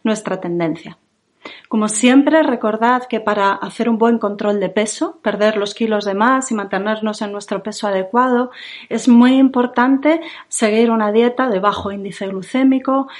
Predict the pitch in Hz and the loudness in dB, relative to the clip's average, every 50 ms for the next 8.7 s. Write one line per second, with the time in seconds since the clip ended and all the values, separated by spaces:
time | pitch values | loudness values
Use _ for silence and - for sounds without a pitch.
0 | - - _ - 226 202 - 190 190 190 190 220 214 214 220 220 220 208 202 202 | -20 -18 _ -8 -6 -4 -2 -2 -2 -2 0 2 4 4 4 4 2 2 0 -2
1 | 196 208 214 233 240 247 262 285 302 294 - - - - - - 214 202 202 - | -2 2 2 4 4 6 6 6 4 4 0 -10 -20 -16 -10 -8 -8 -6 -6 -6
2 | 202 196 190 196 196 202 214 220 220 226 233 240 247 - 226 220 208 202 196 196 | -8 -6 -4 -4 -2 0 2 2 4 4 2 0 0 -4 -4 -4 -2 -2 -2 -2
3 | 196 202 208 208 208 208 - 208 208 202 202 - - - - - - - - 196 | -2 -2 -2 -4 -4 -2 -2 -2 -2 -2 -4 -8 -12 -14 -18 -20 -12 -6 -6 -4
4 | - - 190 190 - 190 180 175 - 277 262 254 226 214 220 220 220 - 196 202 | -4 -4 -6 -6 -6 -6 -6 -4 -2 -2 0 2 2 2 0 0 -2 -4 -6 -8
5 | 202 185 - - 185 190 208 202 - 220 202 196 202 202 196 202 202 190 190 175 | -8 -10 -6 -4 -4 -4 -4 -4 -4 -4 -4 -4 -2 -2 0 0 0 0 0 -2
6 | 175 - - 214 190 190 185 190 196 254 240 - - 202 190 185 185 170 175 170 | -4 -4 -4 -2 -2 -2 -2 -2 -4 -4 -4 -6 -8 -6 -4 -4 -4 -6 -6 -8
7 | - 226 208 196 190 190 190 180 180 175 - - 240 247 254 240 220 220 226 233 | -10 -10 -8 -8 -8 -8 -8 -8 -10 -8 -6 -4 -2 -2 -2 -2 -2 -4 -4 -6
8 | - - - - - 269 - 262 254 254 262 277 285 | -8 -14 -18 -16 -14 -6 -2 0 2 2 2 0 -2